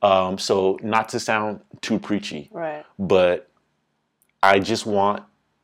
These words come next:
Speaker 1: people to think about this.
Speaker 2: Right.
Speaker 1: And, you know, it's easy to try to ignore it.
Speaker 2: Mm-hmm.
Speaker 1: It's easy to try to make excuses
Speaker 2: Mm-hmm.
Speaker 1: for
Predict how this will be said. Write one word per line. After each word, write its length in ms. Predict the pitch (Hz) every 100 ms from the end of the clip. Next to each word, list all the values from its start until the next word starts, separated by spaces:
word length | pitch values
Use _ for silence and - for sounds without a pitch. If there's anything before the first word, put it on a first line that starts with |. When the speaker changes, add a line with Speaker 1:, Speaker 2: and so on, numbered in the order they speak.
| _ _ _
Speaker 1:
people 520 | - - 185 90 190 - _ _ _ -
to 140 | 202
think 260 | - 110 95
about 320 | 82 73 -
this. 360 | 82 76 - -
Speaker 2:
Right. 160 | 175 - - -
Speaker 1:
And, 560 | 190 185 180 90 92
you 140 | 92 190
know, 360 | 95 95 95 -
it's 160 | 123 -
easy 460 | 139 135 135 143 - _ _ _ _ _ _ _ _ _ _ _ -
to 80 | -
try 160 | -
to 120 | 95 92
ignore 300 | 85 92 98
it. 120 | - _ _ -
Speaker 2:
Mm-hmm. 260 | 180 175 170 -
Speaker 1:
It's 220 | - - -
easy 540 | 117 117 107 117 113 - _ _ _ - -
to 480 | 107 101 95 92 - -
try 380 | - - 104 98
to 260 | 95 87 - _ _ _ _ _ _ _ _ _ _ _ _ _ _ -
make 340 | 101 104 -
excuses 840 | - - - 98 - 95 92 - -
Speaker 2:
Mm-hmm. 280 | 175 160 180 165
Speaker 1:
for 640 | - - 196 185 175 170